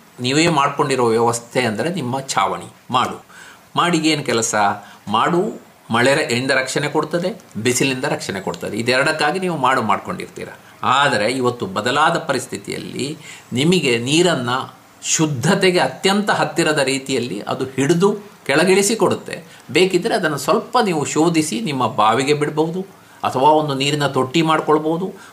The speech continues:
ಅಥವಾ ಭೂಗತವಾಗಿ ಒಂದು ದೊಡ್ಡ ಸಂಪ್ ಮಾಡ್ಕೊಂಡು ಅದರಲ್ಲಿ ತುಂಬಿಸ್ಕೊಂಡು ಬೇಸಿಗೆಗಂತ ಇಟ್ಕೊಳ್ಬೋದು. ಅದು ನಿಮಗೆ ಬಿಟ್ಟಿದ್ದು. ಅಂತೂ ಪೇಟೆ ಮನೆಗಳಲ್ಲಿ ನೀರು ಹಿಡ್ಕೊಳ್ಳಿಕ್ಕೆ ಇರುವಂತಹ ಒಂದು ವಿಧಾನ ಅಂತ ಹೇಳಿದ್ರೆ ನಮ್ಮ ಛಾವಣಿಯ ನೀರನ್ನು ಅಲ್ಲನ್ನು ಸಂಗ್ರಹಿಸ್ಕೊಳ್ಳುವಂಥದ್ದು.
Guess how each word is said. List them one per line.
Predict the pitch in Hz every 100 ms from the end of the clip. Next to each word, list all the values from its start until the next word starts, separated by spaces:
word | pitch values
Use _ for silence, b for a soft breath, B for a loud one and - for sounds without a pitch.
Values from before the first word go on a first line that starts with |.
| -
ಅಥವಾ | 113 175 165 143
ಭೂಗತವಾಗಿ | 127 147 156 147 143 143
ಒಂದು | 143 135 131
ದೊಡ್ಡ | 127 143
ಸಂಪ್ | 123 117 147
ಮಾಡ್ಕೊಂಡು | 139 135 - 113
ಅದರಲ್ಲಿ | 107 139
ತುಂಬಿಸ್ಕೊಂಡು | 143 135 127 - 113 113
ಬೇಸಿಗೆಗಂತ | 107 113 131 123 120 117
ಇಟ್ಕೊಳ್ಬೋದು. | 117 101 113 131 127 120 113 - B 196
ಅದು | 214
ನಿಮಗೆ | 190 180 117
ಬಿಟ್ಟಿದ್ದು. | 98 - 90 - - B B
ಅಂತೂ | 123 170 226
ಪೇಟೆ | - 175 208 226
ಮನೆಗಳಲ್ಲಿ | 202 147 107 101 95 104 127 165 185 B B
ನೀರು | 127 220 196
ಹಿಡ್ಕೊಳ್ಳಿಕ್ಕೆ | 165 - 139 135 131 131
ಇರುವಂತಹ | 123 127 120 117
ಒಂದು | 117 110
ವಿಧಾನ | 113 131
ಅಂತ | 113 101 98
ಹೇಳಿದ್ರೆ | 95 - 277
ನಮ್ಮ | 208 135
ಛಾವಣಿಯ | 117 - 135 135 127
ನೀರನ್ನು | 117 107 107 - - - _
ಅಲ್ಲನ್ನು | 113 120 117 - -
ಸಂಗ್ರಹಿಸ್ಕೊಳ್ಳುವಂಥದ್ದು. | 147 131 104 - 69 82 - 92 - -